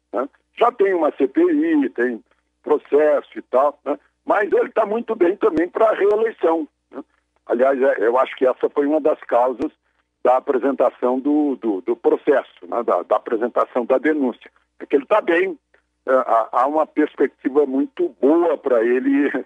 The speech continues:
<laughs> de, de reeleição. Ah, enfim, saiu dessa, né? Agora, é, o, o pessoal aí que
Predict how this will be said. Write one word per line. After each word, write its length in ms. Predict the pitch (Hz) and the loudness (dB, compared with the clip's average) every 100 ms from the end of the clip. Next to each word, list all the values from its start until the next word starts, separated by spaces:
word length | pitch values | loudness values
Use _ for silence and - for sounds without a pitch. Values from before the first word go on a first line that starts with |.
| _ | _
<laughs> 280 | _ _ _ | _ _ _
de, 260 | - 123 113 | -8 -6 -6
de 140 | - 123 | -2 0
reeleição. 720 | 131 139 139 156 - 135 120 _ _ _ - _ _ _ - | 2 2 0 -4 -2 -2 -2 _ _ _ -20 _ _ _ -4
Ah, 440 | 185 175 151 147 - | 0 0 0 -4 -4
enfim, 420 | 226 254 165 147 - _ _ _ _ _ _ _ _ _ _ | -4 -2 0 0 -4 _ _ _ _ _ _ _ _ _ _
saiu 300 | 214 226 254 | 0 0 0
dessa, 420 | 165 - - - | 0 -2 -8 -8
né? 180 | 139 160 - _ | -6 -6 -8 _
Agora, 600 | 123 123 135 156 160 139 _ _ _ - | -2 0 2 2 0 -4 _ _ _ -4
é, 500 | 135 135 131 127 120 | 0 2 2 2 0
o, 240 | 110 98 _ | -4 -10 _
o 300 | - _ 95 _ _ _ | -20 _ -20 _ _ _
pessoal 420 | - 113 131 120 | -6 -2 2 2
aí 100 | 113 | 0
que 200 | 110 - | -4 -12